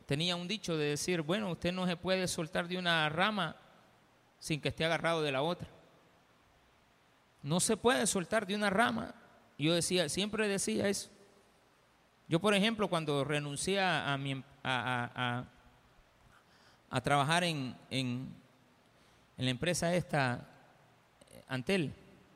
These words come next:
pues después se convirtió en Claro, eh, después en Personal, después se convirtió en, en un solo relajo que hicieron con tal de robarse el piso. Pero al final terminó siendo Claro. Yo ahí ya no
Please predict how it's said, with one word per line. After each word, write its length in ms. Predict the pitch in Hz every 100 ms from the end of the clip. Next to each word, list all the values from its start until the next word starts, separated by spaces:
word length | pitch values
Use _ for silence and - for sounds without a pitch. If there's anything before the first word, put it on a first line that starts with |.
| -
pues 140 | 135 131
después 300 | 123 147 143
se 120 | 135
convirtió 400 | 139 131 120 143
en 140 | 131
Claro, 400 | 120 165 160 123 - - - - - _ _ _ _ _
eh, 180 | 131 113
después 320 | 135 127 170 165
en 280 | 156 143
Personal, 640 | 127 170 180 - 156 135 131
después 260 | 135 156
se 80 | 156
convirtió 500 | - 151 139 - 156
en, 140 | 147 170
en 80 |
un 160 | 214 190
solo 260 | 185 180 160
relajo 460 | 143 143 170 180
que 80 | 160
hicieron 240 | 151 165
con 140 | 160 143
tal 140 | 151
de 80 | 151
robarse 360 | 139 135 143 139
el 80 |
piso. 220 | 123 147 - - - - _ _ _ _ _ _ _ _ _ -
Pero 160 | 170
al 60 | 175
final 320 | 214 240 247
terminó 360 | 202 175 185 180
siendo 300 | 196 175 151
Claro. 260 | 170 156
Yo 140 | 151 175
ahí 200 | 180 180
ya 140 | 170
no 200 | 160 151